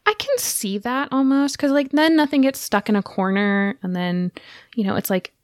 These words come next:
offset from most furniture, which is square or rectangular.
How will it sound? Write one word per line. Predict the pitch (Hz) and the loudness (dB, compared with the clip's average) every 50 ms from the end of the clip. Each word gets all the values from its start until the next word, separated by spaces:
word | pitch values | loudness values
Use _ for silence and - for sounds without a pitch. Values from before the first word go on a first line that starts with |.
| - | -2
offset | - 214 220 - - - 220 208 - | -2 0 0 0 2 2 2 2 2
from | - - 220 214 202 190 | 0 4 6 6 6 6
most | 170 156 156 175 - - | 4 2 0 0 -2 -2
furniture, | - - 180 180 180 180 - 190 185 180 | -2 0 2 2 2 0 0 -2 -4 -4
which | 185 - _ - - - - | -6 -8 _ -8 -8 -4 -4
is | 165 165 - | -2 -2 -2
square | - - - - - 180 180 185 170 - | -4 -4 -6 -10 -8 -6 -4 -4 -4 -2
or | - 156 - | -2 -2 -2
rectangular. | - - - - - - 202 208 214 - 208 208 202 208 208 | -2 -4 0 0 0 0 0 -2 -2 -2 -2 -2 -2 0 -2